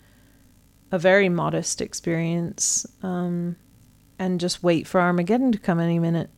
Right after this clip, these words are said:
<laughs> And so I was really conditioned to live in a doomsday experience where I wasn't set up for living in the material world.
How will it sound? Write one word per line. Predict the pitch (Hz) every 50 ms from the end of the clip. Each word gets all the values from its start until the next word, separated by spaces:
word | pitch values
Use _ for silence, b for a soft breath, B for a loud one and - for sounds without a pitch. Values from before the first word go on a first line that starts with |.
| -
<laughs> | - - - - - - - - - - -
And | 226 233 226 214 208
so | - - - 185 202 185 190 - B B B B B B B B B B B B _ _ _ -
I | 175 175
was | 175 180 180 180 180 -
really | 175 170 175 170 170 170 170 170 175 - _ _ _ _ _ _ _ - - - - _ - - _ _ _ _ _ _ _ _ - _ _
conditioned | - - 202 190 170 180 185 196 - - - 185 175 175 -
to | - -
live | 175 165 175 185 180 180 180
in | 185
a | 175 165
doomsday | 165 151 156 175 175 175 175 180 175 170 165 180 170 170 170 165
experience | - - - - - - 175 175 175 180 180 190 202 196 - - - - - - - _ _ -
where | - 170 170 175 175 175 175 170 170 170 175 165 b b b b b b b b b b b b b - -
I | 175
wasn't | 175 180 202 220 214 226 190 -
set | - - 170 165
up | 160 156 - -
for | - - 180
living | 170 170 170 160 175 175 170
in | 165 170
the | 165
material | 160 165 170 - - 214 208 208 202 185 170 170
world. | 165 160 160 156 160 - -